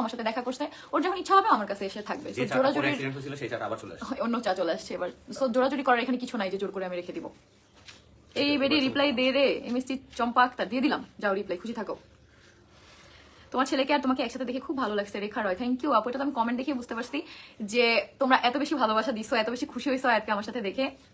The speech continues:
Speaker 2: সবচেয়ে ভালো লাগছে কেউ একজন পোস্ট করছে, পুরো জেনারেশন, মানে একটা পুরো, পুরো একটা
Speaker 1: হ্যাঁ।
Speaker 2: জেনারেশন ওয়েট করছে।
Speaker 1: অনেকগুলো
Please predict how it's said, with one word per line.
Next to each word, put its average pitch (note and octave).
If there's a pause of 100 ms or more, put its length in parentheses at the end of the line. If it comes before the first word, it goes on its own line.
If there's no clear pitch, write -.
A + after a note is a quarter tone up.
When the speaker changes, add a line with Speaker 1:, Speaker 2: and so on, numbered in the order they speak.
Speaker 2:
সবচেয়ে -
ভালো C3
লাগছে C3+
কেউ A#2+
একজন A#2+
পোস্ট A2+
করছে, A2
পুরো A2+
জেনারেশন, G#2+
মানে G2
একটা A#2
পুরো, A#2+ (120)
পুরো C3
একটা A#3
Speaker 1:
হ্যাঁ। A3
Speaker 2:
জেনারেশন B2+
ওয়েট G#2
করছে। - (100)
Speaker 1:
অনেকগুলো E4